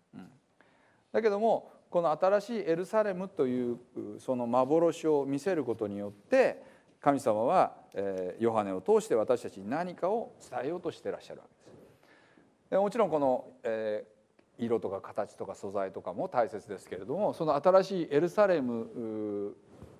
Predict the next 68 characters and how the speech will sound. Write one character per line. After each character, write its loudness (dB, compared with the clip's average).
の 0
中 6
で 4
起 -2
こ 2
っ 4
て 0
る -8
こ -16
と -10
ね、 -6
そ 8
れ 8
も 0
重 0
要 0
で -6
す -16
よ -20
ね。 -12
ま 10
ず 6
そ 0
こ 6
に 2
は 4
神 -2
殿 -2
が -4
な 0
い -4
ん -16
で -20
す -20
ね。 -12
神 -6
殿 -2
が -2
な -4
い。 -12
エ 12
ル 6
サ 6
レ 6
ム 0
っ -10
て -4
い 2
う -2
の -6
は、 -4
神 -2
殿 6
が 8
あ 4
っ -4
て 4
の -2
エ 2
ル 0
サ 4
レ 0
ム -14
で -20
す -20
か -14
ら -8
ね。 -8